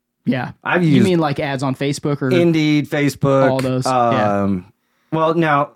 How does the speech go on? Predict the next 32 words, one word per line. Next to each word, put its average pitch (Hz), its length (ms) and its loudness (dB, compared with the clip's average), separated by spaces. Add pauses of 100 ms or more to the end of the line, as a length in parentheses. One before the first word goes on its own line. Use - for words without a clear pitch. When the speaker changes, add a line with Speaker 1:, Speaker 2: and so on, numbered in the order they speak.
Speaker 2:
I, 147 140 0
I 143 120 0
won't 170 200 0
pay 147 200 0
for 113 180 -2
an 104 120 -2
ad, 98 260 -2
but 110 160 -2
I'll, 107 240 -4
I'll 123 120 -2
put 160 200 -2
it 139 100 0
on 123 220 2
the, 110 320 0
um, 95 500 -2 (720)
on - 100 0
our 127 60 -2
company 120 300 -2
page 104 420 0
and 101 80 2
my 98 140 -2
own, 98 360 -2 (440)
my 110 220 -2
own. 101 340 -2
Speaker 1:
Yeah. 135 280 -4 (560)
In 160 120 -2
your 147 120 0
Speaker 2:
Yeah. 143 80 2
Speaker 1:
own 135 60 2
network 139 380 -4
of 120 140 -8 (240)
Speaker 2:
Yeah. 131 280 0